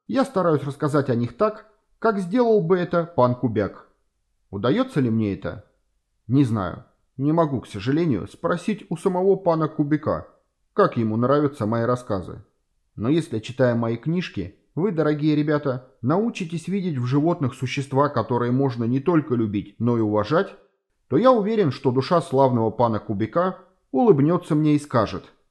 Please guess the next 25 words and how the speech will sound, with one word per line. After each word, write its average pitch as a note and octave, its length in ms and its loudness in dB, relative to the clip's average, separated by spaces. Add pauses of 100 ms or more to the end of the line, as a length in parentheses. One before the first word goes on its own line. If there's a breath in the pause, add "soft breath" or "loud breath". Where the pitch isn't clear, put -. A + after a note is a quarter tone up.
(520)
"Смотри-ка, C4 560 0
Янушек, B2+ 640 -2 (200)
как C#4 280 0
прекрасен E3+ 560 0
белый C#3 260 6
свет, G2+ 380 -4 (680)
и G#2 100 -6
как B2 220 2
хорошо C3+ 480 -2
жить D#3 240 -2
на D#3+ 80 -2
свете, A#2+ 540 -4 (500)
хоть C3 320 2
и A2+ 40 -2
приходится C#3+ 680 0
тебе A2+ 240 -2
выполнять A2+ 640 0
только G#3 300 0
самый - 360 -2
простой G3 520 0
и G3 180 -8
самый A#3 380 -2
обычный F#3+ 380 -2
человеческий B2 680 -2
долг". G#2+ 460 -4